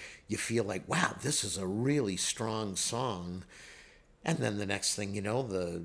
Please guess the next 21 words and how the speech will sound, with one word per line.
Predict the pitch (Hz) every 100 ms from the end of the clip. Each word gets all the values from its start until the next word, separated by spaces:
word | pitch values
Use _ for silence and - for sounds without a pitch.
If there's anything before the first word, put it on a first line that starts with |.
| 82
next | 101 98 98 - - 90
week | 101 117 113 -
you | 95
got | 90 101 98
this | 95 -
other | 104 104 107 107
idea, | 110 101 98 104 120 123 127 110
and, | 98 101
you | 113 131
know, | 87 98
so | - 107 92 90 - - - -
now | 113 131
it's | 120
just | 107 -
trying | - 104 101
to | 92
find | - - 107 101
the | 85
time | - 107 107 107 101 95
to, | - 98 95 95
uh, | 90 90 90